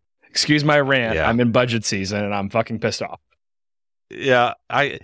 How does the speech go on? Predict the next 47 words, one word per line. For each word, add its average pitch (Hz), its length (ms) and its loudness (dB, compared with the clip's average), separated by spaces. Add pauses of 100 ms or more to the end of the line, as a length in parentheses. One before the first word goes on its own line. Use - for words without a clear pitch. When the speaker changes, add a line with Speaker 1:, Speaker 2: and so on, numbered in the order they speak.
(240)
Speaker 2:
y-, 156 220 0
when, 165 360 4
when 165 160 4
managers 170 520 4
just 147 220 2
screw 127 260 2
things 117 320 2
up 113 180 2
for 113 200 4
you, 107 280 2 (400)
and 131 120 4
it 170 120 2
just 277 280 0
always 220 360 6
seems 196 200 4
to - 80 -8
be 180 100 6
the 131 120 4
same 147 260 4
two - 180 0
or 120 80 4
three 120 220 -2
managers. 120 380 2
You 170 40 0
might, 151 200 2 (120)
I 120 120 -4
don't 127 100 2
know 120 120 0
how 127 120 0
many 120 160 0
managers 110 480 0
you 110 80 -4
deal 117 240 -2
with, 104 200 -4
but 113 140 -6
it's, - 180 -8 (380)
it's - 80 -16
the 254 80 0
same 247 400 2
couple 160 320 2
ones 131 400 2
each 143 420 -4 (120)
and 87 260 -4 (100)
every 120 600 0
blessed 92 640 -2
time. - 500 -6
So, - 380 -12